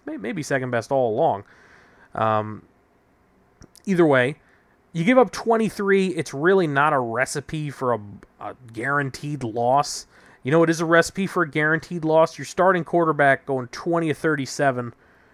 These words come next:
not clearing two hundred yards. Uh,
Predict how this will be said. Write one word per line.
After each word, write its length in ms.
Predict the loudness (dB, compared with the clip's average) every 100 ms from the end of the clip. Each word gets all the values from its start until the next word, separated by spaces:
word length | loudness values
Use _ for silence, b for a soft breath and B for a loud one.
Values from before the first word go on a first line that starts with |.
| b
not 380 | 0 2 2 0
clearing 400 | -2 0 0 -2
two 240 | 0 0
hundred 280 | 2 -2 -2
yards. 640 | 0 2 2 0 -6 -12 -16 b b b b
Uh, 420 | -4 0 0 -2